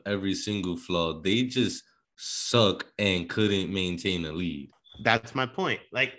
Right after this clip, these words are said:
Speaker 2: that's all I'm saying.
Speaker 1: That's
Speaker 2: Like,
Speaker 1: why,
Speaker 2: if
Speaker 1: that's
Speaker 2: you
Speaker 1: why I was like, "Yeah, that's, that, that's <laughs> not, that's
Speaker 2: Well,
Speaker 1: not a fair."
Speaker 2: but that's my point. Like, you can say, like, I, I don't disagree with X.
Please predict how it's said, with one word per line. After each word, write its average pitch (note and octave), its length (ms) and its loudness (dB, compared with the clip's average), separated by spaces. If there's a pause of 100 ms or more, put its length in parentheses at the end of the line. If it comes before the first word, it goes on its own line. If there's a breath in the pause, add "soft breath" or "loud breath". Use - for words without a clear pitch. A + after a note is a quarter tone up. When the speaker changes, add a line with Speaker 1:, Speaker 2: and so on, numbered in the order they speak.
Speaker 2:
that's C3+ 260 2
all C#3+ 160 -2
I'm D3 140 -4
saying. A#2+ 160 0
Speaker 1:
That's F#3 120 8
Speaker 2:
Like, G#3 100 8
Speaker 1:
why, F3 40 6
Speaker 2:
if D3+ 60 2
Speaker 1:
that's G#3 200 8
Speaker 2:
you A3+ 60 6
Speaker 1:
why G#3 80 8
I G3+ 80 10
was F#3+ 80 6
like, F3+ 160 6
"Yeah, E3 80 6
that's, D#3 280 6
that, D3 320 4
that's D#3 320 2
<laughs> - 0 -
not, F#3+ 280 0
that's D#3 340 0
Speaker 2:
Well, F#3+ 140 -4
Speaker 1:
not D#3+ 140 0
a C3 100 -4
fair." B2+ 120 0
Speaker 2:
but D#3 200 8
that's D#3 260 8
my D#3+ 160 0
point. D#3 300 0
Like, A#2+ 180 0
you C3+ 160 0
can D#3 160 -4
say, D3+ 360 0
like, B2 280 -2 (200)
I, B2+ 140 0 (140)
I C#3 140 6
don't F#3 160 0
disagree C#3 480 0
with D3+ 240 2
X. - 460 -6